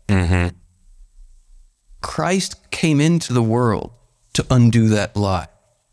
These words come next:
Speaker 2: But basically, his whole mission, his whole life is saying, "You don't believe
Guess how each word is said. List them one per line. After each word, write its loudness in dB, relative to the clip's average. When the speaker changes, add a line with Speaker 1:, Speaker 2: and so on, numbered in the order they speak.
Speaker 2:
But -8
basically, 0
his -2
whole -2
mission, -4
his -2
whole 0
life -2
is -2
saying, -2
"You 2
don't -2
believe -2